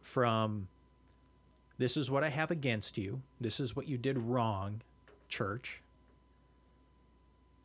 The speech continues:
Now we're in the throne room, and now we are worshiping God. And what brings us there? A door, right?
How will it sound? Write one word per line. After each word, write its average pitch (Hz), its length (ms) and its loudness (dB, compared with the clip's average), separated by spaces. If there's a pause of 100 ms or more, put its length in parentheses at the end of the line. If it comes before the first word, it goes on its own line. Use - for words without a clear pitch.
(1400)
Now 117 600 2
we're 110 180 4
in 104 120 0
the 101 80 -4
throne 101 300 0
room, 95 220 -4
and 101 140 -4
now 107 220 2
we 107 180 0
are 98 160 -2
worshiping 95 880 -2 (260)
God. 98 460 -6 (1080)
And 120 140 2
what 131 140 4
brings 135 260 2
us 160 160 0
there? 196 300 0 (480)
A 254 80 0
door, 320 460 0 (680)
right? 185 260 0